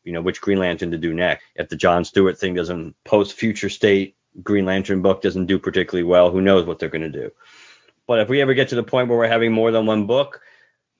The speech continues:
again, the odds, I think, are pretty strong that, you know, Jessica's gained a lot of popularity. She's gained a lot of momentum and a, and a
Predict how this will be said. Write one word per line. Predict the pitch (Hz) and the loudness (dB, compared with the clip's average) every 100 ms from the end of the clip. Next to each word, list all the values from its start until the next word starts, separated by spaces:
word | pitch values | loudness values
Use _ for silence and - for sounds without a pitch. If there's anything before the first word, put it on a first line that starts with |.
| - | -14
again, | 101 104 98 98 113 101 | -6 0 2 0 -2 -2
the | 107 | 2
odds, | 107 110 104 | 4 2 2
I | 98 | 0
think, | 101 92 | 0 -4
are | 87 | -2
pretty | 101 95 | -2 -2
strong | - 104 92 92 | 0 2 2 0
that, | 85 80 _ | -4 -6 _
you | 98 | -12
know, | 90 | -6
Jessica's | 82 117 101 101 87 | 0 0 2 -2 0
gained | 95 98 90 | 0 0 2
a | |
lot | 90 87 | 2 2
of | 82 | 0
popularity. | - 90 95 90 87 87 82 | 0 0 2 0 0 0 -2
She's | 90 82 | -6 -6
gained | 92 90 | -4 -2
a | 90 | 2
lot | 87 87 | 2 2
of | |
momentum | 87 87 87 85 90 85 | 0 0 -2 -2 -2 -2
and | 82 | -4
a, | 76 - | -6 -4
and | 85 | -4
a | 82 | -6